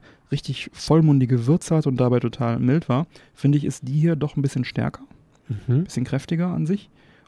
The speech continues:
Speaker 1: Wird auch ein bisschen scharf jetzt mit der Zeit, wo es ein bisschen runtergeraucht ist. Ist nicht ganz so rund wie die letzte Woche.
Speaker 2: Boah, die letzte Woche war auch
Speaker 1: Das war
Speaker 2: brutal
Speaker 1: wirklich,
Speaker 2: geil, ne?
Speaker 1: ne? Ja.
Speaker 2: Du hast erzählt, dass man das Deckblatt, in die sie eingerollt
Speaker 1: Ja.
Speaker 2: war,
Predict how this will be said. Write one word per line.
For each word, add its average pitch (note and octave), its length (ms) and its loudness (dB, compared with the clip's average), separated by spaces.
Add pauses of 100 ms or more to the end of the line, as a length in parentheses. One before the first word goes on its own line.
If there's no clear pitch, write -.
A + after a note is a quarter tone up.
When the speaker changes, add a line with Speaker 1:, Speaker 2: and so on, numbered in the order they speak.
(240)
Speaker 1:
Wird C#3+ 220 0
auch C3+ 80 -2
ein C#3+ 60 -4
bisschen D3 220 -4
scharf C#3+ 380 -4
jetzt - 160 -12
mit E3 100 -6
der D#3+ 100 -8
Zeit, F3+ 280 -12
wo D3+ 60 -12
es C3+ 80 -12
ein C#3+ 80 -6
bisschen C3+ 180 -8
runtergeraucht D3 1000 -6
ist. C#3 80 -8
Ist - 200 -4
nicht - 140 -2
ganz F3+ 220 0
so D#3+ 240 2
rund C#3+ 400 2
wie A#2 40 -8
die A#2 100 -14
letzte B2 340 -12
Woche. - 260 -14 (140)
Speaker 2:
Boah, G2+ 100 -14
die A2 100 -14
letzte G#2+ 340 -6
Woche G2+ 200 -6
war F#2+ 80 -8
auch - 40 -8
Speaker 1:
Das - 160 -8
war - 80 -6
Speaker 2:
brutal G2 280 -6
Speaker 1:
wirklich, G2+ 320 -6
Speaker 2:
geil, G#2+ 120 -4
ne? A#2+ 60 -8
Speaker 1:
ne? B2 100 -8
Ja. - 60 -10 (380)
Speaker 2:
Du C3+ 100 4
hast A#2+ 120 2
erzählt, C#3+ 340 4
dass C#3 140 0
man C3 160 2
das B2 180 -2
Deckblatt, C#3 440 0
in B2+ 140 0
die B2 60 -2
sie B2 160 2
eingerollt A#2+ 600 2
Speaker 1:
Ja. A2+ 40 -2
Speaker 2:
war, C3 240 4